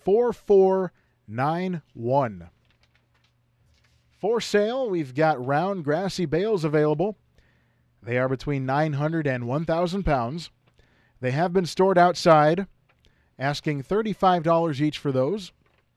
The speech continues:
Again, round grassy bales for sale, between nine hundred and one thousand pounds each. They have been stored outside,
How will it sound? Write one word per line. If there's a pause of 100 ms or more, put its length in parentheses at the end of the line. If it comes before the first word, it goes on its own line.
(920)
Again,
round
grassy
bales
for
sale, (440)
between
nine
hundred
and
one
thousand
pounds
each. (800)
They
have
been
stored
outside,